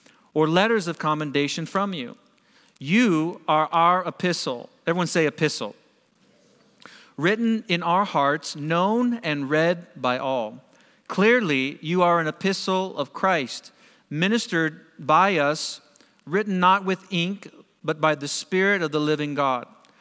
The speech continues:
not on tablets of stone, but on tablets of flesh," that is,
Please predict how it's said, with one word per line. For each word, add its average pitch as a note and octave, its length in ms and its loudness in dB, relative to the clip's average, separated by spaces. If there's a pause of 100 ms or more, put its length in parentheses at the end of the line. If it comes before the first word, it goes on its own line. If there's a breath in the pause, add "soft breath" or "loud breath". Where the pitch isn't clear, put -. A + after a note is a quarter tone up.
(260 loud breath)
not D#3+ 260 4
on G3+ 140 2
tablets F3+ 500 0
of F#3+ 100 -6
stone, D#3 580 -4 (560 soft breath)
but D3+ 160 0
on D#3 400 2
tablets D#3+ 560 -2
of C#3 80 -10
flesh," D#3 480 0
that D#3 220 2
is, C#3+ 340 -2